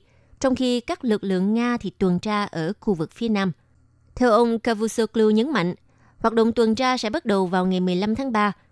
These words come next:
Thỏa thuận về hành lang an ninh là một phần của lệnh ngừng bắn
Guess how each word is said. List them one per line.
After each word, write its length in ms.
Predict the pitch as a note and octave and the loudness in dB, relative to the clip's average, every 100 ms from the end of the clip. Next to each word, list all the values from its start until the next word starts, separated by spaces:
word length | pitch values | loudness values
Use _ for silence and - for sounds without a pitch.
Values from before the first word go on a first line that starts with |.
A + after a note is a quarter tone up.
| _ _ - | _ _ -2
Thỏa 120 | - | 0
thuận 300 | C4+ A3 G3+ | 2 2 0
về 260 | G#3 G#3 G3+ | 0 0 0
hành 180 | G#3 G#3+ | 0 0
lang 140 | A#3+ | 0
an 180 | B3 A#3+ | 0 2
ninh 200 | B3+ A#3+ - _ | 2 0 -4 _
là 100 | G3+ | 0
một 140 | G3+ | 0
phần 360 | - - G3+ F#3+ | 0 0 0 0
của 220 | - G3 | 0 -2
lệnh 280 | C#4 G3+ F3+ | 0 -2 0
ngừng 240 | F#3 E3+ | 0 -2
bắn 180 | E3 G#3+ | -4 -6